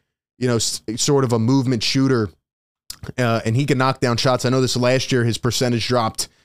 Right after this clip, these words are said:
down to about thirty-two percent, but if you look at the trajectory of his career, it's been up and down. I would probably expect him to be around that thirty-four to thirty-five percent mark,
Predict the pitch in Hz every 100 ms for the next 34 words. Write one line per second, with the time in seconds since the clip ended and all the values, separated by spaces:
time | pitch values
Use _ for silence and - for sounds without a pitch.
0 | _ _ 123 120 117 110 101 135 123 117
1 | 135 117 120 135 117 127 123 - _ _
2 | - 131 147 185 196 175 165 143 127 131
3 | 135 135 131 127 127 - 127 131 131 -
4 | 135 - 151 151 127 123 123 - 196 226
5 | - 123 131 135 120 - 127 143 127 113
6 | 123 113 117 113 110 - 117 117 113 120
7 | 113 107 110 110 107 104 104 104 - 120
8 | - 127 123